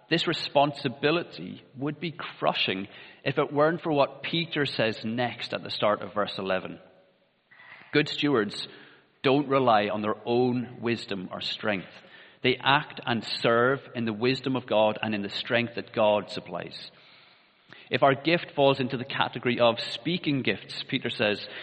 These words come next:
we must not speak our own words or rely on our own wisdom. We must speak God's words and rely on his wisdom,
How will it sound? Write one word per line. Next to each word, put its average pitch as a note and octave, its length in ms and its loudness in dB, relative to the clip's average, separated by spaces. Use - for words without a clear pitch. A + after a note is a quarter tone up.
we C#3 240 4
must D3+ 600 2
not D#3 360 2
speak - 500 -4
our A#2+ 220 2
own D#3+ 320 2
words F#2 440 -8
or A#2 80 2
rely C3 360 6
on B2 160 4
our A#2 240 4
own D3 280 2
wisdom. G#2 360 -4
We A#2 100 0
must C#3 240 0
speak - 320 -4
God's D3+ 400 6
words G#2+ 320 -2
and B2 120 0
rely B2+ 260 6
on C3 100 2
his D3+ 380 -6
wisdom, B2+ 420 -4